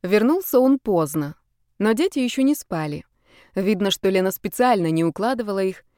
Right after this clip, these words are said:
и потому пришлось ползать по мраморному полу гостиной, катая модель полицейского автомобиля и изображая вой сирены.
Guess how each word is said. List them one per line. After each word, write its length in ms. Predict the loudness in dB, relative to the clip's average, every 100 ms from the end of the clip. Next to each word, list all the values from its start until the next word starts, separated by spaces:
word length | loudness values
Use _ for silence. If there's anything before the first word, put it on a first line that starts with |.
| _ _
и 120 | -4 -2
потому 480 | 2 2 2 0 0
пришлось 560 | 0 0 0 0 -2 -4 0
ползать 440 | 2 2 0 -2
по 140 | -2
мраморному 600 | 0 2 2 0 0 -2 0
полу 260 | 0 2
гостиной, 680 | 2 2 0 -2 0 0 -2
катая 400 | -2 -2 0 0
модель 400 | 0 0 0 0
полицейского 720 | 0 -2 0 0 -2 0 0 0
автомобиля 720 | 0 -2 0 0 0 0 0
и 280 | -2 -4
изображая 640 | -2 0 2 2 2 0 2
вой 220 | 0 0
сирены. 600 | -2 -2 -2 -4 -6